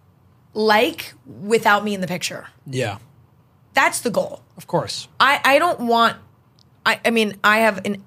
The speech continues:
Speaker 1: absolutely incredible head start because of my circumstances. And I am not, like, that is huge. That's the only reason why this was possible.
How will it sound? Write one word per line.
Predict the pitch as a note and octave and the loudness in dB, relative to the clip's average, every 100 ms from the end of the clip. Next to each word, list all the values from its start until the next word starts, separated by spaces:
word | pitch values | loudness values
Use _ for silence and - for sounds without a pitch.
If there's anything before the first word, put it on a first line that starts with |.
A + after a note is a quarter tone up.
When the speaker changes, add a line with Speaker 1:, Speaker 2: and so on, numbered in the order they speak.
| - | -2
Speaker 1:
absolutely | G3 G#3 - G#3+ G3+ G3 F#3 - _ _ _ - G3+ G3 | 0 0 -2 -2 -2 -2 -6 -12 _ _ _ -10 -4 -2
incredible | F#3 E3+ - G3 F#3+ F#3 F3+ F3+ - _ - | -4 -4 0 0 2 2 0 -2 -8 _ -10
head | E3+ F#3 | -4 -2
start | D#3+ - F#3 G3 A3+ - _ _ _ _ _ _ _ _ _ - | -2 -2 0 2 -2 -8 _ _ _ _ _ _ _ _ _ -10
because | F#3+ F#3 F3 | -2 -2 -2
of | D#3+ | -6
my | F3+ F3 F3 G3+ _ _ _ _ _ - | -2 -2 -2 -8 _ _ _ _ _ -10
circumstances. | - G3 A3 G#3 A#3+ B3 D4 C#4 - _ _ _ - | -6 -4 -4 -4 -2 -2 -4 -6 -10 _ _ _ -2
And | G#3+ - | -2 2
I | G#3 A3 A3+ | 2 2 0
am | A3 F#3+ F#3 | -2 -4 0
not, | F#3 F#3 F#3+ - - _ _ _ _ _ _ _ _ _ _ _ _ _ _ _ _ _ _ _ _ _ _ _ _ - | 2 2 2 -6 -20 _ _ _ _ _ _ _ _ _ _ _ _ _ _ _ _ _ _ _ _ _ _ _ _ 0
like, | G#3+ G#3+ G#3+ | 0 0 2
that | A3+ A#3 | 4 4
is | G#3+ | 0
huge. | - - F4 G#3+ - - | -2 0 0 0 -6 -4
That's | G#3+ - | -2 2
the | A#3 | 2
only | B3+ | 2
reason | A#3 G#3+ | 0 2
why | G3+ | 0
this | F#3+ - | 0 -4
was | D#3+ | -6
possible. | - C4+ G4 G3 G3 - | 2 2 2 -6 -8 -12